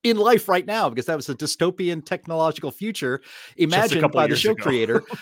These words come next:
Speaker 1: just a couple years ago. And, and actually, I think the show re-, creator said, "I'm not gonna do any more of these because it keeps coming true and it's scaring the hell out of me." <laughs>
Speaker 2: Right.
Speaker 1: But yeah, but this idea that, you know, you won't be able to see people. I mean,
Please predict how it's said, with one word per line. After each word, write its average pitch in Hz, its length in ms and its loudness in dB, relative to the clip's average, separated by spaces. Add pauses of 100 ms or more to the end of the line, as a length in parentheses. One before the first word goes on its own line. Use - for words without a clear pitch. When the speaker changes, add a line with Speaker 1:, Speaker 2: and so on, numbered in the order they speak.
Speaker 1:
just 247 160 -4
a 233 60 0
couple 196 180 2
years 226 220 -2
ago. 165 200 2
And, 165 100 2
and 185 120 0
actually, 196 340 -2
I 160 100 -2
think 208 180 -8
the 160 60 -6
show 190 140 -2
re-, 196 100 -2 (340)
creator 151 320 -2
said, 135 280 -2
"I'm 147 120 0
not 202 180 2
gonna 175 140 -2
do 185 180 2
any 165 160 0
more 185 220 -2
of 151 100 0
these 113 380 -6
because 185 300 0
it 185 60 0
keeps 196 220 -4
coming 156 280 -2
true 190 260 2
and 139 80 2
it's 135 100 -2
scaring 185 280 0
the 160 60 4
hell 226 180 6
out 127 100 4
of - 140 0
me." 190 180 2
<laughs> - 260 -6
Speaker 2:
Right. 107 300 -8 (220)
Speaker 1:
But 196 180 2
yeah, 214 200 2
but 147 180 -4
this 165 160 -4
idea 185 340 2
that, 147 220 -2
you 160 100 -8
know, 123 260 -4
you 156 140 -4
won't 165 180 -6
be 170 80 -6
able 151 120 -6
to 131 60 -8
see 170 320 -12
people. 175 540 -14 (300)
I 170 80 -8
mean, 165 160 -6